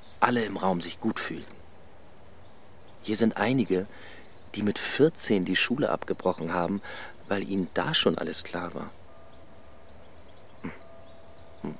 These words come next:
Wenn man von Natur aus kompromissbereit und liebeshungrig ist, kann das den Prozess sehr in die Länge ziehen. Ich weiß noch, dass ich manchmal dachte, dass ich bestimmt, äh, hoffentlich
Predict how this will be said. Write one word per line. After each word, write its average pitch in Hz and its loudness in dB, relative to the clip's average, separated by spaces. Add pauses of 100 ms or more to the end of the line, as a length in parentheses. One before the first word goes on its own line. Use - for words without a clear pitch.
Wenn 98 6
man 82 2
von 85 2
Natur 82 2
aus - 0
kompromissbereit 92 4
und 85 0 (120)
liebeshungrig 98 2
ist, - 0 (760)
kann - -2
das 104 0
den 101 0
Prozess - 2
sehr 95 8
in 92 4
die 92 4
Länge 95 2
ziehen. - -2 (1900)
Ich - -4
weiß 190 6
noch, 196 6 (580)
dass - 6
ich - 2
manchmal 113 8
dachte, 98 6
dass 95 2
ich 87 -2
bestimmt, - 4 (720)
äh, - -6 (300)
hoffentlich - 4